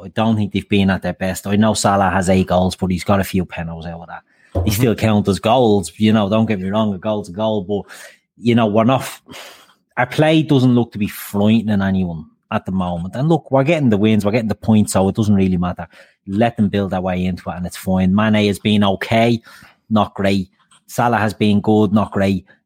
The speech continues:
Speaker 1: Um, Jota has started well, but, you know, that could ease off as well. So it's just about getting through, you know, the, the start of the season,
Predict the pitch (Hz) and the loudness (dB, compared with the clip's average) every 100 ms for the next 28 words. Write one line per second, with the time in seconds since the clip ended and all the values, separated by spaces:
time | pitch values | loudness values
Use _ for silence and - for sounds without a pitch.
0 | - 92 92 92 92 90 - 135 131 127 | -14 -10 -8 -6 -8 -10 -6 -2 0 0
1 | 101 95 - 92 90 87 80 95 98 104 | 0 -2 -2 0 0 -2 -4 0 0 2
2 | 139 127 147 131 143 139 123 98 95 92 | 0 2 2 2 0 0 2 2 2 0
3 | 87 - 82 87 92 104 110 - 156 143 | -2 -6 -14 -12 -12 -10 -10 -6 -6 -2
4 | 127 113 - 113 98 - - 107 104 92 | 0 0 0 -2 -2 -6 0 2 2 0
5 | 82 _ _ _ _ _ 107 110 107 98 | -8 _ _ _ _ _ 0 2 2 2
6 | 104 - 95 - 110 113 104 95 - 95 | 0 -2 -6 -2 0 0 -2 -2 -2 -2
7 | 92 95 | 0 -2